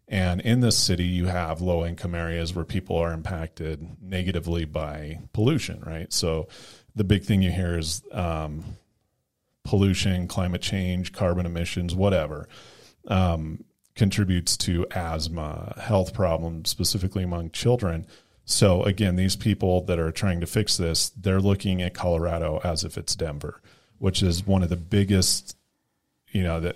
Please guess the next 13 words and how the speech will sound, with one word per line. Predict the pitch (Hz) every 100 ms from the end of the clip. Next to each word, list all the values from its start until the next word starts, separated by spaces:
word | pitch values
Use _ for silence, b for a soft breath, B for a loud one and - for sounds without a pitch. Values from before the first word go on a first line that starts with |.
| -
the, | 95 85 87
the | 92 87
front | - - - - - 127 120
and | 110
center | - 107 95
mission | 90 90 -
of | 85
Action | 85 82 95
twenty-two | - 98 78 - 85
is | 67 73 -
to | -
say, | - 87 80
"Hey, | 78 104 92 82